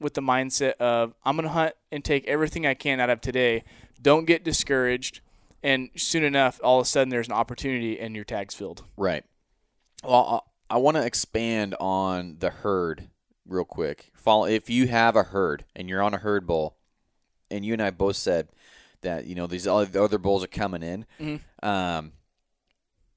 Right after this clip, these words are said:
Speaker 2: it's so important to be on a swivel because f-,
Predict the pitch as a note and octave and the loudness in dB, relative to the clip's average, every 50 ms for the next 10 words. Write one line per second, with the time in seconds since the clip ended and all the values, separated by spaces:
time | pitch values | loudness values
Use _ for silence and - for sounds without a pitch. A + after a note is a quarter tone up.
0 | _ _ _ _ _ _ _ _ _ - G#2+ G#2 C#3 - - - - D#3 D#3 E3 | _ _ _ _ _ _ _ _ _ -6 -4 -4 -4 -2 0 4 6 8 8 8
1 | F3+ E3 C#3 - - C3 C3+ C3+ - A#2+ A2+ F#2+ - A2+ G#2 F2 - A#2 A#2 A#2 | 6 2 0 0 2 2 2 2 0 -2 -8 -6 -4 -4 -2 -2 -2 -4 -2 -2
2 | A#2 A#2 - - - D#2+ G2+ G#2 G#2 G#2 G#2 G2+ G2 - - F2+ - - - - | -4 -4 -6 -6 -4 -2 0 0 0 0 -2 -4 -6 -8 -10 -8 -8 -8 -8 -4
3 | - A2 A#2+ B2+ G2 F#2 F2+ E2+ F2+ F2 - _ _ _ _ _ _ _ _ _ | 0 2 2 2 2 0 -2 -2 -2 -4 -8 _ _ _ _ _ _ _ _ _
4 | _ _ - - - - G#2+ A2 - - B2 A2+ G#2+ G#2+ G2+ F#2+ F#2 - - - | _ _ -20 -20 -16 -10 -10 -8 -2 2 4 6 6 6 4 2 -2 -6 -10 -14
5 | _ _ _ _ _ _ _ _ _ _ _ _ - - - - - | _ _ _ _ _ _ _ _ _ _ _ _ -20 -20 -20 -20 -14